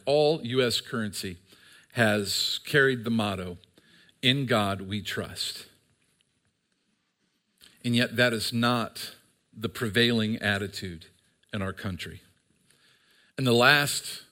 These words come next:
number of years, our culture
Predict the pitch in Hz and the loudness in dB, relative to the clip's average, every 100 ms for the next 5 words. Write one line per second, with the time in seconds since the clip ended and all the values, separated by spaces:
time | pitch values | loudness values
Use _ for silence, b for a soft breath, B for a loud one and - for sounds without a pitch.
0 | _ 127 139 123 127 - 120 107 117 117 | _ -4 0 2 2 0 -2 0 2 2
1 | 104 95 - - b b b - 127 - | 2 -2 -6 -8 b b b -2 -2 -2
2 | - 175 165 - 107 95 | -4 0 0 -2 -6 -8